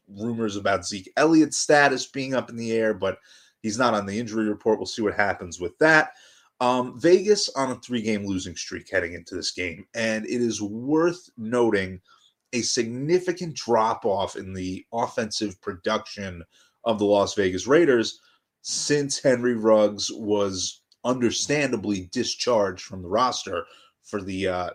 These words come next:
terrible thing that happened with him. Um, obviously, his actions caused it. He's entirely at fault for that situation,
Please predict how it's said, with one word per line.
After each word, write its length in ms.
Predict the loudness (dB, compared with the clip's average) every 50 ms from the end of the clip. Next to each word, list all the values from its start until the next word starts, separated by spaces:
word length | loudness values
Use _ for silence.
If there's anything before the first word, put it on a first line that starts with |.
| -14 _ _ _ _
terrible 360 | -4 -2 0 0 0 -2 -6
thing 400 | -2 -2 0 0 0 -4 -6 -4
that 120 | -4 -2 0
happened 400 | 2 0 0 0 -2 -8 -6 -6
with 140 | -6 -2
him. 380 | 2 4 4 4 2 0 -8 -14 _ _ _ _ _ _ _ -4
Um, 460 | -4 -2 -2 -4 -6 -8 -12 -14 -18 _ -4
obviously, 840 | -2 -2 -2 -2 -2 -4 -4 -4 -4 -6 -6 -6 -6 -6 -8 -8 -12 -18 _ _ _ _ _ _ _
his 200 | -4 -4 -2 0
actions 540 | 2 2 2 2 0 -2 -8 -10 -8 -8 -8
caused 420 | -4 0 4 6 6 4 4 4 2
it. 100 | 2 2
He's 260 | -2 -6 -6 -6 -8
entirely 680 | -10 -10 -8 -6 -4 -2 -2 -2 -4 -4 -4 -6 -6
at 100 | -8 -10
fault 300 | -2 0 0 0 0 0
for 80 | -4 -6
that 200 | -6 -6 -6 -8
situation, 680 | -14 -14 -10 -4 0 2 2 2 2 0 -4 -4 -6